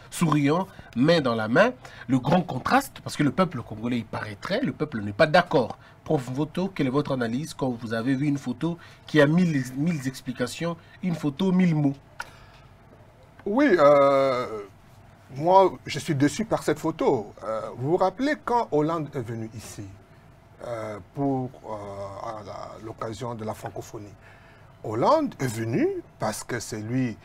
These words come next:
Speaker 2: le président de la France, la francophonie est pilotée par la France, ça devrait passer par le Congo, un grand pays francophone. Il était obligé de venir, mais il a montré par de faits et gestes qu'il n'était pas d'accord avec les régimes de Kinshasa.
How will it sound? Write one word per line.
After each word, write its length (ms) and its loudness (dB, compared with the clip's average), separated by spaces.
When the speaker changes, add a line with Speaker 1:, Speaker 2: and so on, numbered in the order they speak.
Speaker 2:
le 80 -14
président 300 -6
de 40 -8
la 100 -8
France, 580 -2
la 80 -10
francophonie 640 -8
est 60 -10
pilotée 380 -8
par 160 -8
la 120 -10
France, 420 -2
ça 120 -10
devrait 240 -2
passer 300 -6
par 180 -10
le 120 -8
Congo, 500 -4
un 40 -10
grand 280 -4
pays 520 -6
francophone. 600 -4
Il 160 0
était 320 -2
obligé 440 6
de 120 0
venir, 380 -6
mais 200 -10
il 140 -6
a 100 4
montré 540 0
par 240 -4
de 140 -8
faits 320 -6
et 160 -8
gestes 220 -6
qu'il 100 -8
n'était 200 -6
pas 140 -2
d'accord 600 4
avec 260 -6
les 100 -2
régimes 280 -4
de 80 -4
Kinshasa. 380 -10